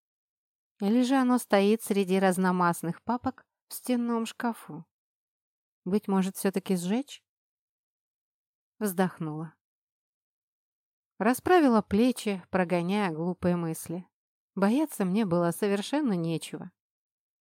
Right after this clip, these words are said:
Стоит лишь быть чуть более осторожной с сыщиком, который смотрит на меня слишком внимательно. Оценил и желтое платье, и каблуки, и высокую прическу.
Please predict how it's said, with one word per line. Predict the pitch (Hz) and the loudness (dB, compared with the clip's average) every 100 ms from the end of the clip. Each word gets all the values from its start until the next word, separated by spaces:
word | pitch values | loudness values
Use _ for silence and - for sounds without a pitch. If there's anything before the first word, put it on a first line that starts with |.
| _ _ _ - | _ _ _ -16
Стоит | - - 320 285 - | -8 2 4 4 4
лишь | 226 214 | 2 2
быть | 180 220 - - | 2 0 0 -10
чуть | - 302 160 | -2 -2 2
более | 180 180 175 | 2 4 4
осторожной | 175 - 185 226 185 170 165 | 2 0 2 2 0 -2 -4
с | |
сыщиком, | - 208 190 - - 165 170 | 0 0 0 -6 -4 -4 -2
который | 175 - 170 165 | -2 -2 -2 -2
смотрит | - 175 208 185 170 | -4 -6 -4 -6 -6
на | 170 | -6
меня | 165 160 160 | -6 -6 -6
слишком | - 156 - 165 160 | -4 -6 -4 -6 -4
внимательно. | 170 165 160 156 170 170 185 _ _ _ _ _ _ _ _ _ - | -6 -4 -6 -6 -10 -10 -12 _ _ _ _ _ _ _ _ _ -6
Оценил | 180 - 170 185 247 285 | -6 -4 -2 0 0 0
и | 220 170 | 0 0
желтое | 180 165 - 160 | 0 -2 -2 -6
платье, | - 180 247 - 202 196 | -2 -2 -2 -4 -6 -6
и | 202 | -4
каблуки, | 185 165 165 151 185 208 247 | -4 -2 -4 -4 -4 -4 -2
и | 214 | -4
высокую | 170 - 156 - 156 | -4 -6 -6 -6 -8
прическу. | - 185 - 151 151 - | -6 -8 -6 -12 -12 -20